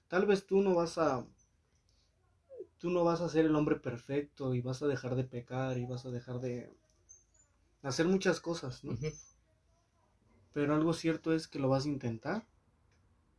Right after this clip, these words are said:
Speaker 1: y eso lo va a tomar Dios en cuenta.
Speaker 2: Es lo que le agrada, ¿no? Que a lo
Speaker 1: Exacto.
Speaker 2: mejor
Speaker 1: Que des tu mayor esfuerzo. Por eso dice la Biblia que tenemos que alcanzar la estatura del varón perfecto,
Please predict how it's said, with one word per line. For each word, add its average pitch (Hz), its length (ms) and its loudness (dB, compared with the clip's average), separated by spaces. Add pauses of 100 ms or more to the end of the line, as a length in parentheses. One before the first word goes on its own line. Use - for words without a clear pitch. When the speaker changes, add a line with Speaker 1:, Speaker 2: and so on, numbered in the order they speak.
(160)
Speaker 1:
y 139 200 -2
eso 135 200 0
lo 123 120 2
va 120 80 -4
a 120 40 -6
tomar 120 280 -2
Dios 117 200 -12
en 120 100 -6
cuenta. 117 340 -14 (600)
Speaker 2:
Es 131 180 -6
lo 120 160 6
que 101 120 -4
le 98 100 2
agrada, 90 480 -4
¿no? 101 220 -10
Que 87 100 -10
a - 40 -6
lo 92 80 -4
Speaker 1:
Exacto. 95 280 -2
Speaker 2:
mejor 113 200 2 (800)
Speaker 1:
Que 180 140 6
des 233 160 4
tu 247 80 0
mayor 175 300 6
esfuerzo. 190 480 2
Por 180 120 2
eso 196 120 2
dice 202 200 0
la 147 120 4
Biblia 185 380 2
que 131 300 0
tenemos 147 440 -4
que - 80 -14
alcanzar 131 540 -6
la 151 140 -2
estatura 131 540 -6
del 135 120 0
varón 127 280 0
perfecto, 135 480 -10